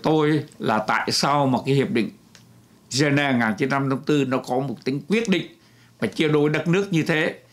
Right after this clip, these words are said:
Thì tôi đã nói với cô có hai yếu tố. Yếu tố thứ nhất là yếu tố Trung Cộng. Yếu tố, vì nước nó mới thành hình từ ngày một tháng mười nghìn chín trăm bốn mươi chín,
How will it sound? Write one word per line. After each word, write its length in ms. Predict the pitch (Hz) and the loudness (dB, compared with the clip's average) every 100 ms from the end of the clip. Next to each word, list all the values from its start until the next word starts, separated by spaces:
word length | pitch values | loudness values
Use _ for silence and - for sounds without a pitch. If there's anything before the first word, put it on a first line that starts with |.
| - _ - | -20 _ -8
Thì 100 | 123 | -4
tôi 180 | 147 147 | 0 2
đã 140 | 127 | 0
nói 280 | 117 123 139 | 0 2 2
với 120 | 151 - | -2 0
cô 260 | 147 131 - | 0 0 -4
có 100 | 143 | -2
hai 160 | 143 | 0
yếu 180 | 135 131 | 0 0
tố. 260 | 147 151 151 | 2 0 0
Yếu 100 | 139 | -8
tố 140 | 120 135 | -6 -6
thứ 120 | 147 | -2
nhất 220 | 175 196 | -2 -2
là 80 | 117 | -4
yếu 100 | 117 | -4
tố 220 | 139 135 - _ | -6 -6 -10 _
Trung 140 | 147 | -8
Cộng. 200 | 139 135 - _ _ _ _ _ - _ | -2 -4 -4 _ _ _ _ _ -20 _
Yếu 140 | 156 | -6
tố, 60 | 170 | -4
vì 300 | 151 190 180 | -2 0 0
nước 420 | 180 196 226 - _ _ _ _ _ _ _ _ _ _ | -2 -2 -4 -12 _ _ _ _ _ _ _ _ _ _
nó 140 | 160 208 | -2 0
mới 200 | 190 208 | 2 0
thành 220 | 196 156 | 0 0
hình 240 | 170 143 147 | -2 -2 -2
từ 160 | 156 | -2
ngày 220 | 143 147 | 0 -2
một 300 | 143 147 - | 0 -4 -4
tháng 200 | 165 190 | -8 -4
mười 240 | 156 151 135 | 0 0 0
nghìn 120 | 135 | -4
chín 80 | 123 - | -6 -10
trăm 160 | 170 | -8
bốn 100 | 170 | -10
mươi 60 | 165 | -8
chín, 200 | 180 | -10